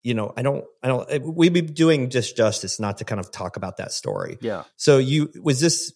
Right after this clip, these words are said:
Speaker 1: from being injured in the Army while you were serving?
Speaker 2: So I had kind of,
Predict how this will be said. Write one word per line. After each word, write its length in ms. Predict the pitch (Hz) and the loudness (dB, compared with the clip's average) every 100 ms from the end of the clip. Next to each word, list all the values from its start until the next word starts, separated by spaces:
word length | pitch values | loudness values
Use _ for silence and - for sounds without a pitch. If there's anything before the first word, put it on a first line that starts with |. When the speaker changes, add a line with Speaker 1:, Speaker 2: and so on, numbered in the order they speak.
| - | -2
Speaker 1:
from 420 | - 135 123 120 120 | 4 6 4 0 0
being 240 | 127 120 | 0 0
injured 460 | 117 135 123 120 113 | 0 2 2 0 -2
in 200 | 120 113 | -4 -4
the 60 | |
Army 320 | 104 110 135 - _ _ _ | -4 -4 -4 -8 _ _ _
while 140 | 123 107 | -2 0
you 80 | |
were 60 | 101 | -2
serving? 380 | - 117 139 160 | -2 -2 -2 -6
Speaker 2:
So 320 | - 220 208 | 0 2 4
I 180 | - 269 | 4 2
had 240 | 277 175 | 2 -2
kind 300 | - 185 185 | 0 2 4
of, 180 | 170 | 2